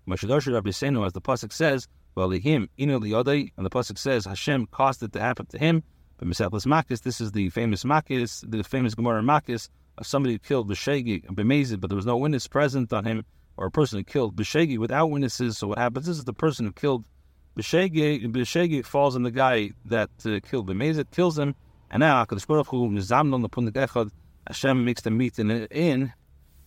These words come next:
and the one who killed intentionally finds himself under a ladder. The one who killed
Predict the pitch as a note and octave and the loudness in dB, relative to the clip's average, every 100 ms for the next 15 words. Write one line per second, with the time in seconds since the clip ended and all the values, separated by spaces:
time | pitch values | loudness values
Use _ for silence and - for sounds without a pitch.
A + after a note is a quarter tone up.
0 | - G#2+ A2 C3 C#3 A#2 - D#3 C#3 G2+ | -6 -2 0 2 2 0 -2 0 0 0
1 | - G#2+ - C#3 C3 A#2 G2 B2 B2 A2+ | -4 -6 -2 -2 -2 -4 0 0 0 -2
2 | - G#2 A#2 A2 F2+ F2+ A#2 F3 C3+ B2+ | -2 -2 0 0 0 0 2 2 2 0
3 | B2 - C#3 G2+ | -4 0 0 0